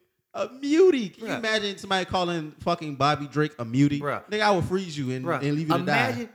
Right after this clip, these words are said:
Speaker 2: imagine being able to manipulate the galaxy on a molecular level and somebody calling you a mutie. I'd be like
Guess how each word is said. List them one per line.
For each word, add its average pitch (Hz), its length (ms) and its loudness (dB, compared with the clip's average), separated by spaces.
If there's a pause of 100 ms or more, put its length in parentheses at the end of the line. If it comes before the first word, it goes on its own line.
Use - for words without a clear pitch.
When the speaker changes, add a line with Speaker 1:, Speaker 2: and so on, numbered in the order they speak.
Speaker 2:
imagine 208 500 -4
being 170 320 -8
able 151 240 -6
to - 160 -12
manipulate 151 840 -8 (140)
the 120 140 -4
galaxy 123 720 -2
on 117 160 -10
a 117 60 -8
molecular 123 760 -8
level 107 440 -6 (440)
and 147 140 -10
somebody 190 340 -6
calling 156 320 -12
you 151 140 -10
a 117 160 -6
mutie. 113 840 -10 (1300)
I'd 240 100 -20
be 220 60 -16
like 208 160 -14